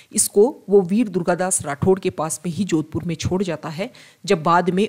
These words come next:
औरंगजेब को पता चलता है कि मेरे बेटे के जो बच्चे हैं, वो वीर दुर्गादास राठौड़ के पास में कहाँ पर हैं, जोधपुर में हैं, तो उनको मांगता है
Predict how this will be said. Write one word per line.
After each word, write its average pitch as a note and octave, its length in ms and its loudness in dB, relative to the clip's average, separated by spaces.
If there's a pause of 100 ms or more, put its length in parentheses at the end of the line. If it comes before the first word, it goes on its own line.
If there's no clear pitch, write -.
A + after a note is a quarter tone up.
औरंगजेब G#3 420 2
को B3 100 -2
पता E3+ 240 -4
चलता D3+ 280 -8
है F3 160 -2
कि G3+ 140 -4
मेरे F3 220 0
बेटे E3 340 0
के G#3 160 -2
जो F#3 200 -2
बच्चे E3 300 -2
हैं, D#3 240 -8
वो F#3+ 160 -6
वीर F3+ 260 -4
दुर्गादास E3 520 -2
राठौड़ D#3+ 360 2
के F#3+ 140 -4
पास E3 340 -4
में G3 140 0 (540)
कहाँ F#3 220 -2
पर B3 100 4
हैं, A#3 280 0 (260)
जोधपुर E3+ 400 2
में D3 140 -4
हैं, D#3 320 -8
तो F#3 60 0
उनको F#3+ 300 2
मांगता F3 420 -2
है G#3 220 -4